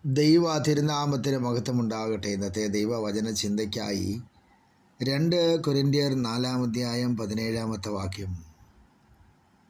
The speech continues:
"നൊടി നേരത്തേക്കുള്ള ഞങ്ങളുടെ ലഘുവായ കഷ്ടം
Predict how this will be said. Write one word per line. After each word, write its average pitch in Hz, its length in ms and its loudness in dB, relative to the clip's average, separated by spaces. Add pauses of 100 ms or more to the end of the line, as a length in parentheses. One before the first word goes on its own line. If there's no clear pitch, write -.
"നൊടി 151 280 2
നേരത്തേക്കുള്ള 160 880 0
ഞങ്ങളുടെ 135 600 0
ലഘുവായ 120 680 0
കഷ്ടം - 440 -10